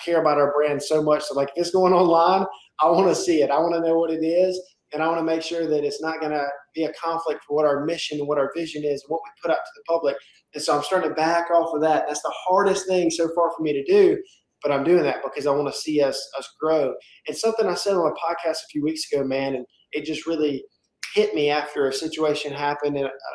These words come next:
office I was in. I saw a, an older guy making fun of a kid for being an-, annoying, um, because the, the kid was just running around acting crazy, and that particular kid didn't have a father in their life.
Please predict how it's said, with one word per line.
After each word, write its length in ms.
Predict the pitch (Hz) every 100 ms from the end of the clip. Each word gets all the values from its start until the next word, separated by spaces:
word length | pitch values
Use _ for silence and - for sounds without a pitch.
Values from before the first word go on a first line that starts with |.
| - 127
office 340 | 156 156 143
I 80 | 139
was 140 | 135 139
in. 140 | 135
I 20 |
saw 400 | 131 147 139 127
a, 40 | 120 - _ _ -
an 60 | 139
older 300 | 147 165 147
guy 220 | 147 147
making 300 | 147 147 143
fun 180 | - 156
of 80 | 135
a 60 | 131 -
kid 340 | 170 147 143 135 - _ _ _ _ _ _ - - -
for 160 | 165
being 280 | 156 156 143 143 -
an-, 120 | 143 139 151
annoying, 600 | 135 147 165 151 139 139 - _ _ -
um, 180 | 127 123
because 420 | 131 151 131 -
the, 120 | 127 - -
the 60 | 127
kid 260 | - 139 131
was 120 | 127
just 240 | 135 -
running 200 | 131 135
around 320 | 131 131 131
acting 240 | 135 135 - -
crazy, 360 | 160 165 151 135
and 80 |
that 100 | 139 139 -
particular 320 | 160 151 139
kid 180 | - 143
didn't 200 | 147 139
have 100 | 135
a 160 | 117 151
father 280 | 160 170 143
in 60 |
their 160 | 135 127
life. 280 | 131 139